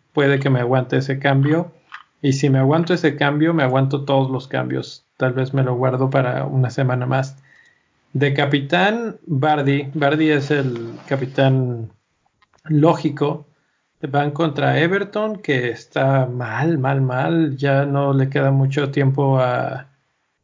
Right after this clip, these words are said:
a su <laughs> entrenador para que lo corran, la verdad.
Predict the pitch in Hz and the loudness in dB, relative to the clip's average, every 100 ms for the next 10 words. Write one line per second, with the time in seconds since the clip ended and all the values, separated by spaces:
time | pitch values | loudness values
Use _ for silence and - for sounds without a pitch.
0 | _ _ - 139 151 135 135 131 135 180 | _ _ -4 0 0 0 0 0 0 0
1 | - 180 151 135 143 127 127 135 131 131 | -2 0 0 0 0 -4 -2 -2 -2 -2
2 | 127 131 127 131 170 185 | -4 -4 -2 0 0 -4